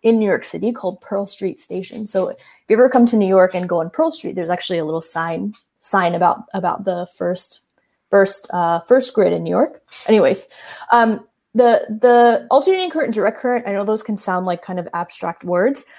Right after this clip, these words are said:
One way to think about them, so you have to imagine, imagine, imagine electricity, however that looks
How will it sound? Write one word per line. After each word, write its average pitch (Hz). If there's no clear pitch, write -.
One 240
way 359
to 359
think 190
about 202
them, 269
so 180
you 220
have 247
to 269
imagine, 214
imagine, 269
imagine 277
electricity, 233
however 208
that 247
looks -